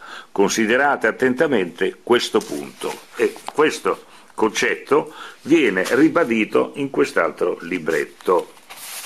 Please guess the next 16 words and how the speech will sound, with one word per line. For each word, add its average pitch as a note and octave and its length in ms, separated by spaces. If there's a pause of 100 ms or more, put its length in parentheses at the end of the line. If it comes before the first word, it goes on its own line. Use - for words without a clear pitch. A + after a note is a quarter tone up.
(280)
che F#2+ 240
è G2+ 100 (480)
praticamente G2 680
più B2+ 220
o F#2+ 40
meno C#2 380
lo F#2+ 180
stesso. - 560 (880)
I G#2 120
primi D#3 300
raggi D3+ 260
del C#3 140
sole E3 280
raggiungono C3 560
la A2+ 100
spiaggia, D2+ 680